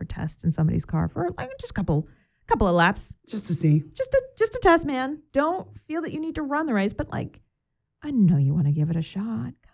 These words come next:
Speaker 1: Come on, man.
Speaker 2: Right.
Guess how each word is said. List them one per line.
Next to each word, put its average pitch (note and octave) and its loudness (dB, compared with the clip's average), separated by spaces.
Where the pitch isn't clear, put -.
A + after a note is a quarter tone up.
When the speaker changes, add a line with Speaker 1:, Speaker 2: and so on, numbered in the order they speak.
Speaker 1:
Come E4+ -8
on, F4 -6
man. E4 -6
Speaker 2:
Right. D#3+ 0